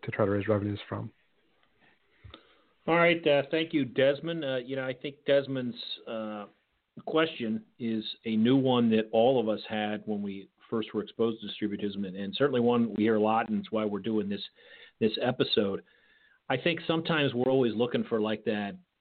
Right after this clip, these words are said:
Speaker 2: you know, what's the distributist silver bullet that we could tomorrow pass
Speaker 1: Uh-huh.
Speaker 2: the distributist law, and bam, we'd all be there. And I, I just don't think it's that easy, because I think it's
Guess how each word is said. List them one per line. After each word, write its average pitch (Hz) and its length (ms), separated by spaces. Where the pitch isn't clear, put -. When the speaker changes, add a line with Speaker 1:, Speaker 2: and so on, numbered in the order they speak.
Speaker 2:
you 110 100
know, 95 160
what's 139 260
the 139 60
distributist 147 720
silver 135 300
bullet - 500
that 104 100
we 104 160
could 104 200
tomorrow 117 540
pass 113 180
Speaker 1:
Uh-huh. 110 200
Speaker 2:
the 92 80
distributist 123 560
law, 101 280
and 104 380
bam, 95 340
we'd 110 160
all 107 160
be 123 240
there. 95 320
And 95 180
I, 113 100
I 127 60
just 143 240
don't 131 220
think 139 160
it's 113 160
that 107 160
easy, 113 400
because 95 320
I 107 80
think 113 240
it's 107 140